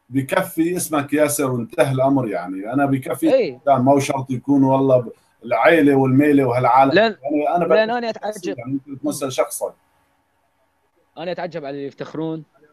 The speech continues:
Speaker 2: بإنجا-، بإنجازات غيرهم أو بعشيرتهم اللي ما قدمت شيء، حتى لو قدمت شيء. يعني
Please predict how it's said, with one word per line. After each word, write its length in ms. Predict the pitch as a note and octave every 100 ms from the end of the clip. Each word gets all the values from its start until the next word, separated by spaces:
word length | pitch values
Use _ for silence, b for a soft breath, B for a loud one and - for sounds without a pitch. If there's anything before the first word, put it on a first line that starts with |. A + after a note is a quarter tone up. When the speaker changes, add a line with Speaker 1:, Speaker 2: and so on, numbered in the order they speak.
| -
Speaker 2:
بإنجا-، 600 | A2+ D#3 C#3+ C#3+ C#3 C3+
بإنجازات 1080 | A#2 G#2+ C3 C3 B2+ C3 C3+ C3+ C3+ C#3+
غيرهم 440 | - C3+ A2+ A2 F2+ _ - _ _ -
أو 440 | C3 C#3 C#3 C3+ - A#2+
بعشيرتهم 800 | G2 B2+ D3 C#3+ C#3 C#3 B2+ B2
اللي 360 | C3 C3+ B2 _ _ -
ما 100 | C#3+
قدمت 420 | D#3+ B2 C3 B2
شيء، 180 | - B2+
حتى 260 | - G#3+ F#3
لو 80 |
قدمت 440 | D3+ C#3 B2 B2 -
شيء. 320 | - G2+ F#2+
يعني 320 | C3+ C#3 C3+